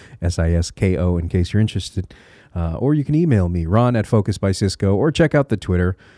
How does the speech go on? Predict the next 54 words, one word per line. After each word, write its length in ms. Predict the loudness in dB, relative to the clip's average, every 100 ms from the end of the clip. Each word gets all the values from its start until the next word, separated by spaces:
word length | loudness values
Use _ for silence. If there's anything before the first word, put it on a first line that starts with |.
| -20 _
<laughs> 300 | _ _ -4
at 760 | -2 -2 -4 -4 -4 -2 -2
Focus 340 | -2 -2 -2 -4
by 140 | -4
Cisco. 500 | -2 -4 -2 -2 -2 -6 -20 -10 -2
Uh, 160 | 0
I 120 | 2 0
would 180 | 0
definitely 440 | 0 0 0 -4 -2
post 320 | 0 -2 0
there 160 | 0 0
more, 420 | 0 0 -2 -4 _ _ -8
um, 380 | -6 -6 -8 -10 -6
now 240 | -2 -2
that 200 | -2 -4
I've 140 | -8
got 180 | -6 -8
other 200 | -6 -6
projects 420 | -4 -4 -4 -8
coming 300 | -6 -4 -2
up, 180 | -2 -4
and, 300 | -4 -4 -4
and 120 | -4
it'll 140 | -4 -2
be 180 | -2 -2
a 80 |
little 200 | -2 -2
bit 120 | 0 0
easier 440 | 0 2 2 2
for 140 | 0
me 120 | -2 -2
to 80 |
manage 340 | -2 -2 -2 -2
my 140 | -4
social 340 | -4 -4 -6 -8
schedule. 540 | -8 -6 -6 -6 -8 -14 -20 _ _ _ _ _ _ _ _ _
But 80 | 0
here 140 | 2
we 160 | 4 6
are, 320 | 4 2 -2 -4
and 100 | 2
here 220 | 4 4
I 140 | 4
am, 420 | 4 2 0 -4 -4
empowered 560 | -4 -2 0 2 2 2
by 140 | -2
change, 400 | -2 -2 -4 -4
those, 240 | 0 0
those 300 | 2 2 2
changes 440 | 0 -2 0 -2 -2
that 100 | -2
are 100 | -2
gonna 160 | -2 -2
happen. 480 | -2 -2 -4 -8